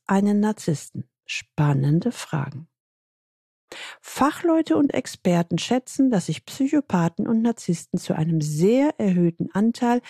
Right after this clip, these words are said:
an der Unternehmensspitze befinden,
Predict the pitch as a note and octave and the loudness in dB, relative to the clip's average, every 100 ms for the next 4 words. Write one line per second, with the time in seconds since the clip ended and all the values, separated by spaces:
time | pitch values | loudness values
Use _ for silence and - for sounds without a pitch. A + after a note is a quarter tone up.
0 | - - - F#3+ F#3+ - F3 D#3+ D3 D3 | -18 -12 -2 2 2 2 0 0 2 2
1 | F3 G3+ - - G3+ - G#3 F#3+ - D3 | 4 2 -2 -2 -2 -2 -2 -2 0 0
2 | C3 | 0